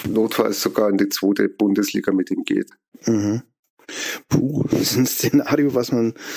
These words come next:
Speaker 2: sonst tunlichst, äh, vermeiden sollte. Vor allem, wenn man halt eben die jungen Spieler anschaut, die man sonst so zur Verfügung hat.
Speaker 1: Ja, also
Speaker 2: Mhm.
Speaker 1: den Abstieg sollten wir auf jeden Fall vermeiden. Aber Freiburg ist mit dem Christian Streich in die zweite Liga gegangen und sofort wieder,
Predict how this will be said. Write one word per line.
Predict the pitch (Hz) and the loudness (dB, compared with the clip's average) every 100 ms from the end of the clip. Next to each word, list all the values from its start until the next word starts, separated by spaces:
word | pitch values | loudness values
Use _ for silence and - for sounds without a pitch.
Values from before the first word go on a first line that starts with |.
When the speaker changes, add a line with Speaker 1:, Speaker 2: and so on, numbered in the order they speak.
| - - | -10 0
Speaker 2:
sonst | 175 131 - 123 | 0 2 0 2
tunlichst, | 151 147 139 - - | 2 2 0 -4 -4
äh, | - 123 | -2 0
vermeiden | - 113 113 135 | 0 0 0 0
sollte. | 113 101 110 | 0 -2 -2
Vor | - - | -2 0
allem, | 117 120 | 2 2
wenn | 117 113 | 0 0
man | 113 | 0
halt | 113 - | 0 2
eben | 117 110 | 2 0
die | 107 107 - - - - - | 0 -2 -6 -12 -10 -8 0
jungen | 131 131 | 4 4
Spieler | - 143 147 139 | 2 2 4 2
anschaut, | 135 135 127 - | 0 0 -2 0
die | |
man | 117 110 | 0 2
sonst | 117 143 - | 0 0 0
so | 123 | -2
zur | - | 0
Verfügung | 107 107 110 110 113 | 0 2 4 2 2
hat. | 120 | 2
Speaker 1:
Ja, | 117 120 139 | 2 2 2
also | 110 123 | 2 2
Speaker 2:
Mhm. | 143 | 4
Speaker 1:
den | 127 127 | 4 2
Abstieg | 123 - 143 | 0 0 0
sollten | - 123 127 | 2 2 4
wir | 123 | 2
auf | - | 2
jeden | 127 147 | 2 2
Fall | 117 107 | 2 0
vermeiden. | 107 110 107 - | 2 2 2 0
Aber | 117 110 110 - - _ - | 2 2 0 -6 -12 _ -4
Freiburg | - 120 135 147 | 0 0 0 0
ist | - | 2
mit | 131 | 4
dem | 120 120 | 4 2
Christian | - 139 - 135 | 2 0 2 0
Streich | 120 - 117 123 | 0 0 0 0
in | 131 | 0
die | 131 | 0
zweite | - 120 113 | 0 0 2
Liga | 104 104 113 | 2 2 2
gegangen | - 101 104 | 2 0 2
und | 104 | 0
sofort | - 104 113 - | 0 0 -2 0
wieder, | 117 104 104 | 0 0 -2